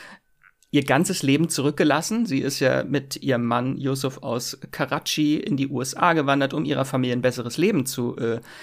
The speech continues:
bieten, und will natürlich auch, dass ihre Kinder das Beste daraus machen. Aber die Kinder sehen das natürlich <laughs> anders. Die mel-,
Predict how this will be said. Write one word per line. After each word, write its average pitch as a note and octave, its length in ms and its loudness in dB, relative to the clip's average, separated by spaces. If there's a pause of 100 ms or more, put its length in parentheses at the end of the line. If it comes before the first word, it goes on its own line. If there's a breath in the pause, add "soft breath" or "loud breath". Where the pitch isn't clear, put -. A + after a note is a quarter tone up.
(180 loud breath)
bieten, C3+ 280 0
und C3+ 160 0
will D#3+ 120 6
natürlich D3 500 4
auch, C3+ 140 -2
dass C3 160 -2
ihre C3 180 -2
Kinder D#3 320 0
das B2+ 180 -4
Beste - 340 -2
daraus B2+ 420 -2
machen. C3+ 320 -2
Aber B2+ 180 0
die B2 160 -6
Kinder G3 400 6 (220 loud breath)
sehen D#3+ 200 6
das D#3+ 160 6
natürlich D#3 440 4
<laughs> - 0 -
anders. - 720 4
Die C#3 120 4
mel-, D#3+ 280 6